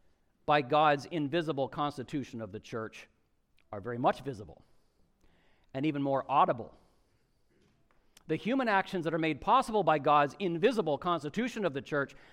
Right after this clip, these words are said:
those human actions are very much visible and they're even more audible. So what should we be looking for as you start thinking about, like, where's the church?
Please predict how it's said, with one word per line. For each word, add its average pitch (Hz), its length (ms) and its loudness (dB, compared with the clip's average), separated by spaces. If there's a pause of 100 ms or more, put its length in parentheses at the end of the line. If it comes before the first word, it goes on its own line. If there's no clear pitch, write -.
those 196 200 2
human 196 220 -2
actions 160 340 0
are 143 60 -2
very 175 240 2
much 131 160 -2
visible 120 480 -6 (540)
and 123 120 -6
they're 131 120 0
even 135 240 -4
more 117 300 -2 (460)
audible. 127 440 0 (680)
So 277 180 0
what 208 200 4
should 175 140 -6
we 151 80 -2
be 147 120 -2
looking 220 340 -2
for 147 280 0
as 113 80 -8
you 135 60 -8
start 165 240 -2
thinking 196 240 -4
about, 127 120 0
like, 143 140 -2
where's 143 220 0
the 175 80 -6
church? - 500 -2